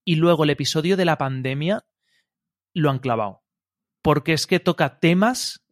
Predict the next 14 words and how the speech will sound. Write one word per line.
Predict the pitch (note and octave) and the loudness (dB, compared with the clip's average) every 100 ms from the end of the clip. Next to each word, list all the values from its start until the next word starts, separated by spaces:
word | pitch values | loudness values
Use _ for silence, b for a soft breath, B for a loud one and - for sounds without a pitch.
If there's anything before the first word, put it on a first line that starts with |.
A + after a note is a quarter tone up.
| _ | _
que, | E3 D#3+ F#3+ - | 0 0 0 -4
eh, | D3 D3 C#3 C3 B2+ A#2+ A#2+ - _ _ | -2 0 0 0 -2 -2 -4 -8 _ _
que | E3+ | -2
nos | D#3 D3 | 0 0
están | D3 G3 F3 | 0 0 2
pasando | D3+ - C3+ B2 | -2 -2 -4 -4
a | A2+ | -6
todos, | A#2+ A2 G2+ - - - | -6 -8 -8 -14 -18 -6
¿vale? | C3 C#3+ E3 | -2 0 -2
También | D3 D3+ G3 | -2 0 0
tiene | F3 D3+ | 0 -4
momentos | C#3 C#3 C3+ B2 | -4 -6 -6 -6
de | B2+ | -6
risa | D3 D#3+ D3 D#3 D3 C#3+ | -2 -2 0 0 0 -2